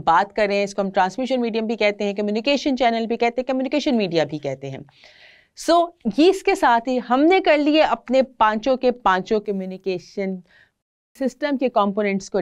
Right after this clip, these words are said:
डिस्कस। पहला था जिसमें सेंडर, उसको हम सोर्स भी कहते हैं, उसको हम ट्रांसमीटर भी कहते हैं, और सेंडर वो डिवाइस है जो इनिशिएट करती है कम्युनिकेशन को। रिसीवर वो है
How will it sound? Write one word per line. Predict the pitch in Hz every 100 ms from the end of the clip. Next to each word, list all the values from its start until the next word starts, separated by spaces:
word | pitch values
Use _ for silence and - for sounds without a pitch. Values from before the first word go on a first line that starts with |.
| 165
डिस्कस। | 156 143 240 247 254 - -
पहला | 220 240 233
था | 226 220
जिसमें | 190 196 185
सेंडर, | - 254 269 269 269 277 _ _ _ _ _ _ _
उसको | 247 - 262
हम | 233
सोर्स | - 320 339 381
भी | 359
कहते | 339 320 320
हैं, | 381
उसको | 381 240
हम |
ट्रांसमीटर | 226 196 196 220 226
भी | 226
कहते | 226 220 285
हैं, |
और |
सेंडर | 381 240 233 254
वो | 240
डिवाइस | 233 220 202 208
है | 247
जो | 233
इनिशिएट | 214 294 311 - 415 466
करती | 330 226 226
है | 208 208 208 _
कम्युनिकेशन | 226 220 202 190 165 - 135
को। | 127 123 - - _ 196
रिसीवर | 214 - 311 330 302
वो | 247 269
है | 247